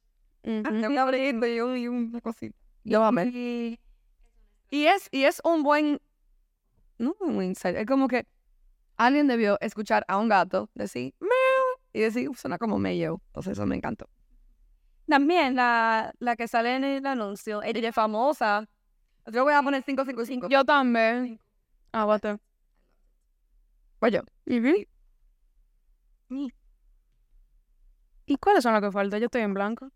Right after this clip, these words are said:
Speaker 2: Eminem.
Speaker 1: No me acuerdo de eso. Ah, lo del anillo.
Speaker 2: Eminem fue algo como que
Speaker 3: Para mí fue cruel.
Speaker 2: Para mí fue como que ellos lo que decían era que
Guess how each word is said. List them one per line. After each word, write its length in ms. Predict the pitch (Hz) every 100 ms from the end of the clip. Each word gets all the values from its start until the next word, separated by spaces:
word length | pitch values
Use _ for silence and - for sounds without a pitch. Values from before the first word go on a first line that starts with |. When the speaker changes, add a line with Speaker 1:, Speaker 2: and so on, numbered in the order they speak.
| _
Speaker 2:
Eminem. 540 | 226 247 269 208 190 185 _ _ _ _ _
Speaker 1:
No 180 | 233 240
me 80 | 269
acuerdo 400 | - 220 202 202
de 60 |
eso. 100 | 202 -
Ah, 260 | 294 370 339
lo 60 |
del 100 | 277
anillo. 420 | 247 247 226 202 208 _ _ _ _ _ _ _ _ _ _ _ _ _ -
Speaker 2:
Eminem 440 | 247 254 277 330
fue 240 | 311 285
algo 480 | 220 202 196 190 190
como 360 | - 208 196 196
que 720 | - 202 190 190 185 180 180
Speaker 3:
Para 100 | 285
mí 180 | 285 294
fue 220 | - 330
cruel. 560 | - 220 220 214 220 240 _ _ _ _ _ _ _ _ _ _ _ _ _ _ -
Speaker 2:
Para 200 | 226 240
mí 160 | 269
fue 140 | 277 262
como 240 | 254 247
que 200 | 233 226
ellos 240 | 240 269 302
lo 200 | 269 277
que 80 | 262
decían 440 | 247 254 247 233
era 260 | 202 196 196
que 420 | 208 202 202